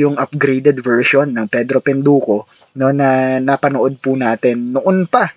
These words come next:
Na ngayon, upgraded nga raw po. Kaya ang sabi nila, dapat ito rin daw ay maraming, ah, awards. Ah, saka sa, bago tayo magpatuloy, ano, ah, babanggitin ko lang.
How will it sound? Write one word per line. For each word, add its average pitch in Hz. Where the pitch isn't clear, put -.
Na 175
ngayon, 180
upgraded 151
nga 160
raw 160
po. 127
Kaya 131
ang 131
sabi 135
nila, 131
dapat 135
ito 127
rin 123
daw 127
ay 135
maraming, 127
ah, 117
awards. 123
Ah, 143
saka 208
sa, 214
bago 185
tayo 208
magpatuloy, 190
ano, 156
ah, 147
babanggitin 139
ko 120
lang. 117